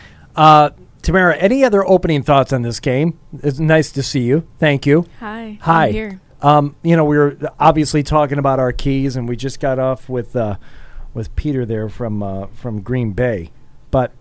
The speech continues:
Speaker 1: it's one of these games where we're just trying to decide, like, how, how is it that the Patriots can actually win this one today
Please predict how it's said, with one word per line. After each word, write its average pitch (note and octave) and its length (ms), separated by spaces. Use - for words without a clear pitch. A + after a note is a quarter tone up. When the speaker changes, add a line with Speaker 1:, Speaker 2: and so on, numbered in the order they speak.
Speaker 1:
it's - 260
one F3+ 120
of F3+ 60
these D3+ 180
games E3 280
where C3 140
we're A#2+ 120
just C#3+ 240
trying D#3 260
to A#2+ 60
decide, C3 460
like, A#2 180
how, D3 240
how E3+ 400
is D3 120
it D3 120
that C#3 120
the C3 80
Patriots C3+ 460
can C3+ 140
actually B2+ 340
win B2+ 180
this E3+ 200
one G#2 180
today F#2 380